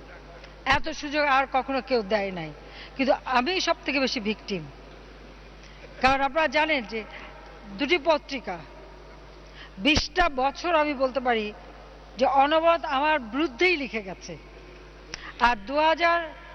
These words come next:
আট সালে আমি কারাগার থেকে বন্দি, বন্দিখানা থেকে বের হবার পর থেকে এই দুটি পত্রিকা আমি পড়ি না, আর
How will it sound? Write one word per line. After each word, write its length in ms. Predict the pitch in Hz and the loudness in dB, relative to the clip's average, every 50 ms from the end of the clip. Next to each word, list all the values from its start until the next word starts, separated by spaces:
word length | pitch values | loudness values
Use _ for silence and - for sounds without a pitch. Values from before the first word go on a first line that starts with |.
| - - - - 240 247 254 | -18 -18 -12 0 4 4 6
আট 120 | 277 302 294 - - - | 6 4 2 -2 -6 -2
সালে 300 | - 311 320 311 294 254 202 180 165 - - - - - - - - - - 254 247 | 0 2 2 4 4 2 0 -2 -6 -12 -14 -16 -16 -16 -16 -16 -16 -12 -2 2 2
আমি 140 | 269 269 302 277 - | 2 2 0 0 2
কারাগার 400 | 285 277 285 294 285 294 302 311 294 - | 4 4 6 6 6 4 4 2 2 -2
থেকে 160 | - 294 330 320 269 247 269 | -4 -2 0 0 0 2 2
বন্দি, 380 | 269 277 277 277 262 311 311 302 302 302 277 - - - - - - - - - - - - - - - 226 214 | 2 2 2 0 0 0 0 0 -2 -4 -8 -12 -16 -18 -18 -18 -18 -18 -20 -20 -20 -20 -20 -18 -16 -4 0 2
বন্দিখানা 480 | 262 277 277 277 330 - 311 320 311 277 320 | 4 4 4 0 2 2 4 4 4 2 2
থেকে 120 | 311 302 233 240 | 0 0 4 4
বের 140 | 262 277 294 285 | 4 4 4 4
হবার 220 | 294 302 294 277 - 277 | 4 2 2 2 2 2
পর 180 | 269 262 233 233 - - | 4 4 2 0 -4 -6
থেকে 220 | - 285 240 254 208 175 170 - - - - - - - - - 285 | -10 -8 -6 -6 -6 -8 -10 -14 -16 -18 -18 -18 -18 -14 -2 0 2
এই 60 | 302 294 233 | 2 2 0
দুটি 180 | 311 311 - 311 247 254 | -4 -6 -6 -6 -2 -2
পত্রিকা 300 | 294 269 - 277 247 269 247 | -2 -2 -2 -2 -2 0 0
আমি 120 | 226 226 214 - 226 | 0 -2 -2 -2 -2
পড়ি 200 | 214 196 185 180 160 | -2 -2 -4 -6 -8
না, 80 | 139 135 135 - - - - - - - - - - - - - - - - - - - - - - - - - - 254 | -10 -12 -12 -14 -16 -16 -18 -18 -18 -18 -18 -16 -16 -14 -14 -14 -14 -14 -14 -14 -14 -14 -12 -12 -10 -10 -4 2 4 6
আর 100 | 254 254 | 6 6